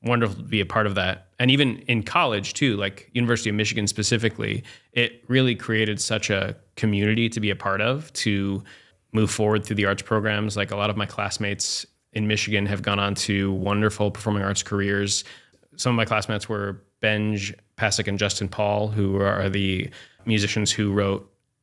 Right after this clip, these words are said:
Dear Evan Hansen and La La Land and The Greatest Showman, and are now, I, I think they're almost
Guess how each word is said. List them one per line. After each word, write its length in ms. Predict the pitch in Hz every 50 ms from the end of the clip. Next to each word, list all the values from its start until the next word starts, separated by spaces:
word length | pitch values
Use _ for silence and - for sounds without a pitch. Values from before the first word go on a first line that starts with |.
| _ -
Dear 180 | 107 110 104 101
Evan 160 | 101 98 92
Hansen 600 | - 127 131 127 110 - - 127 120 117 117 110
and 280 | 92 95 98 95 95 98
La 140 | 107 120
La 140 | 127 123 120
Land 400 | 120 113 110 110 110 110 107 101
and 100 | 98 101
The 40 | 95
Greatest 280 | - 104 101 92 92 -
Showman, 480 | - - 135 131 127 120 120 117 110
and 140 | 98 98 98
are 80 | 98 98
now, 400 | 101 98 98 98 95 98 101 -
I, 120 | - 101
I 120 | 101 - 90
think 280 | 92 - - 151 156
they're 120 | - 139 90
almost 320 | 95 104 101 92 - -